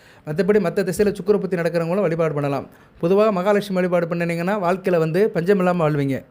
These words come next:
சரியா? பணப்புழக்கம் இருக்கும். அஷ்டலட்சுமி நவல-, நவநிதியும் வீட்டிலேயே இருக்கும். அஹ், லட்சுமி கடாட்சியம் இருக்கும். அதுக்கு வந்து இந்த நேரம் வந்து ஒரு நல்ல நேரமா பார்க்கப்படுகிறது.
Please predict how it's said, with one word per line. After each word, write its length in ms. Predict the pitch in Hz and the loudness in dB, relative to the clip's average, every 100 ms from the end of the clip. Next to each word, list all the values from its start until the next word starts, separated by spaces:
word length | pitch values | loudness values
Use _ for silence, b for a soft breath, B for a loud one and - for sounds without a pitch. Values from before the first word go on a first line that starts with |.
| b b b b | b b b b
சரியா? 240 | 165 175 | 0 2
பணப்புழக்கம் 580 | 170 170 196 170 160 160 | 2 2 2 0 0 0
இருக்கும். 300 | 151 151 143 - - B | 0 0 -2 -4 -16 B
அஷ்டலட்சுமி 520 | 147 143 196 175 185 185 | -6 0 0 0 -2 0
நவல-, 320 | 160 170 160 | 0 -2 -2
நவநிதியும் 480 | 151 160 175 170 185 | -2 0 2 2 2
வீட்டிலேயே 300 | 165 170 175 | 0 2 2
இருக்கும். 300 | 147 175 202 - B B B B B | 2 -2 -4 -8 B B B B B
அஹ், 120 | 143 | -6
லட்சுமி 300 | 143 156 226 | -2 0 2
கடாட்சியம் 380 | 175 160 156 151 | 4 2 0 -2
இருக்கும். 300 | 139 127 135 - - | -2 -4 -8 -10 -10
அதுக்கு 260 | 151 160 170 | -6 -4 -2
வந்து 320 | 165 190 214 | 0 2 2
இந்த 200 | 160 156 | 0 0
நேரம் 280 | 165 175 180 | 2 2 0
வந்து 380 | 156 165 220 185 | 0 0 0 0
ஒரு 140 | 147 | -2
நல்ல 220 | 151 170 | 0 2
நேரமா 300 | 165 156 147 | 2 0 -2
பார்க்கப்படுகிறது. 680 | 143 139 139 135 131 127 | -2 -4 -2 -2 -2 0